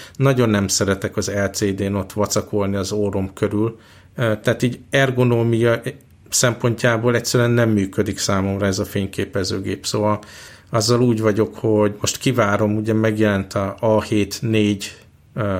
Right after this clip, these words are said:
fényképezőgép ebben az évben, nehéz még hozzájutni, így várólistás, meg mit tudom én, azt kivárom, hogy így elérhető legyen könnyen a piacon, és akkor valószínű,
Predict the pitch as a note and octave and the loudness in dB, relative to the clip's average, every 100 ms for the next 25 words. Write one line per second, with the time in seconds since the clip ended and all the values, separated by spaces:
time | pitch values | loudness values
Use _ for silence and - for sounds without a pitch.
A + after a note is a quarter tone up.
0 | F2+ - A2+ A2 C3+ D3 C#3 C#3 C3+ C3+ | -4 -2 -2 0 0 2 2 4 2 2
1 | C3+ A#2 B2 B2 A2+ A#2 A2 B2 A2+ G#2+ | 0 2 2 2 2 0 0 0 0 -2
2 | - - G#2 G#2 G2+ - G2+ - A2+ A2 | -8 -6 -2 0 0 0 -4 -2 -2 2
3 | A2+ A2 G#2+ A#2 G2+ G2 - - - - | 2 2 0 -2 -2 -4 -14 -20 -20 -4
4 | A2 A2 G#2+ G#2+ G#2 - A2 G2 - G2+ | 0 2 2 2 2 0 0 0 -2 -4
5 | A#2 - C3 C3 B2 A2 - - A#2 G#2+ | -6 -2 2 4 4 2 -2 -2 2 2
6 | G2 G2+ G2+ G#2+ G#2+ G2+ - - - - | 2 0 -2 -2 -2 -4 -6 -18 -20 -20
7 | - - A2+ A2 G2+ G#2 A2+ G#2 G2+ G2+ | -8 0 2 2 2 0 2 2 2 2
8 | G2+ - G#2 G2+ G2 F#2+ C#3 D3 C#3+ B2+ | 0 0 0 0 -2 0 0 0 0 0
9 | A#2 A2 - - A2 G#2 G2+ G2 - G#2+ | 2 0 -2 -2 -2 0 0 2 0 0
10 | G#2 | -2